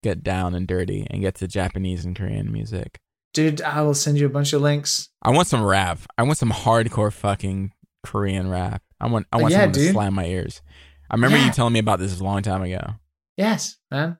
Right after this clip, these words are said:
Speaker 2: I
Speaker 1: I think I
Speaker 2: mean,
Speaker 1: have it
Speaker 2: living in
Speaker 1: still
Speaker 2: Asia,
Speaker 1: saved.
Speaker 2: you get exposed to this stuff. There's a lot of
Speaker 1: Yeah.
Speaker 2: good Japanese stuff right now as well. Like, a lot of good music coming from Japan.
Speaker 1: So your partner is just, like, fucking slamming that shit, and you're just like, "What, what's happening?"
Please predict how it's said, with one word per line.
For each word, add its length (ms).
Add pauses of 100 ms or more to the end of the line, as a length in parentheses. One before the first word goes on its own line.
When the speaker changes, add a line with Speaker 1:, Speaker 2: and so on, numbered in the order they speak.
(400)
Speaker 2:
I 40
Speaker 1:
I 20
think 80
I 20
Speaker 2:
mean, 60
Speaker 1:
have 80
it 40
Speaker 2:
living 160
in 60
Speaker 1:
still 100
Speaker 2:
Asia, 140
Speaker 1:
saved. 140
Speaker 2:
you 60
get 100
exposed 400
to 60
this 160
stuff. 320 (280)
There's 120
a 80
lot 100
of 120
Speaker 1:
Yeah. 80
Speaker 2:
good 160
Japanese 420
stuff 180
right 160
now 240
as 140
well. 260
Like, 160
a 60
lot 160
of 80
good 260 (160)
music 400
coming 260
from 320
Japan. 320 (140)
Speaker 1:
So 140
your 100
partner 340
is 80
just, 200
like, 220 (100)
fucking 360
slamming 520
that 180
shit, 300
and 80
you're 100
just 160
like, 160
"What, 220
what's 140
happening?" 420